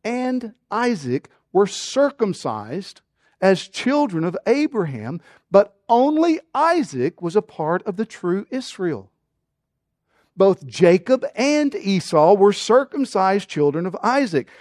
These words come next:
but only Jacob, not Esau, was included in the true people of God.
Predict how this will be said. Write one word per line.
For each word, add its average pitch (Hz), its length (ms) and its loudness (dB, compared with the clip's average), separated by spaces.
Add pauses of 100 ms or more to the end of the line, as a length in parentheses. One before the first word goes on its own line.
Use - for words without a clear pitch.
(140)
but 156 120 4
only 185 260 4
Jacob, 208 560 4 (220)
not 233 520 2 (840)
Esau, 156 680 2
was 165 160 -2
included 175 640 0 (300)
in 156 120 -6
the 165 60 -4
true 147 220 -8
people 135 320 -8
of 127 80 -12
God. 117 340 -6